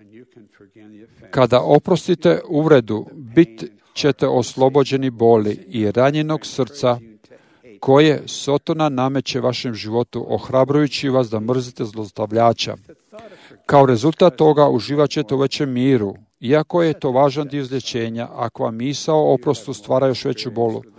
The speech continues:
stavite taj korak na stranu sve dok ne steknete više iskustva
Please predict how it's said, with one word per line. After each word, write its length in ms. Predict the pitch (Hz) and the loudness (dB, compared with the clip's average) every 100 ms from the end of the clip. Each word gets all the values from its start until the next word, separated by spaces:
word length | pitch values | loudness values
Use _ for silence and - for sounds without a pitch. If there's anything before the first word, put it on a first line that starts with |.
| - - - | -20 -20 -18
stavite 560 | - - 139 160 - | -8 0 2 2 -2
taj 240 | 151 147 131 | -2 0 0
korak 380 | - 131 127 - | 0 0 0 -4
na 120 | 120 | -10
stranu 440 | - 123 117 117 | -4 0 0 0
sve 220 | 107 - | -10 -6
dok 200 | 143 151 | -2 -2
ne 100 | - | -4
steknete 520 | 139 - 127 131 - 120 | -8 -4 -4 -4 -6 -6
više 240 | 120 - | -4 -6
iskustva 640 | 131 - 123 117 - 127 | -8 -6 -4 -4 -2 -4